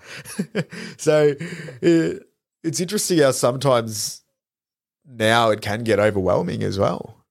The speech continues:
because, yeah, there's, and with all of the things that we've spoken about, there, there's a really cool positive side to it, but then there's, there can also be a really,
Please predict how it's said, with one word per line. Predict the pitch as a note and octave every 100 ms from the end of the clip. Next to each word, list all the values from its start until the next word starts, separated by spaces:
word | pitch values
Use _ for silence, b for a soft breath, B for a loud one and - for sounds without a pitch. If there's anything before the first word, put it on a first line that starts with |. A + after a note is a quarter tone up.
| _
because, | - A2+ B2 A2+ A2+ G#2+ A#2+ - - _ _ _ _ -
yeah, | G#2+ D3 A2+ _
there's, | - A2+ G2 G2 - _ _ _ _ _ _ _ _ _ _ _ _ _ _ _ _ _ - C#3+
and | C#3
with | B2 A#2+
all | D#3+
of | G3
the | C#3+
things | C#3 C3+
that | C3
we've | G#2
spoken | - G#2+ A#2 C#3
about, | B2 D#2 A1+ _
there, | - G#2+ G2+
there's | A#2+ G2+
a |
really | A2+ C3+
cool | C3+ A#2+
positive | G2 - G#2+ A2+ A2
side | - A#2 B2
to | D#3
it, | E3 - _ _ _ _ _ -
but | G#2+ F#2+
then | G#2 G2+ G2+
there's, | G2 F#2
there | - G#2+
can | G#2
also | G#2+ A2+
be | G2 G2
a |
really, | G2 G2 F#2 F2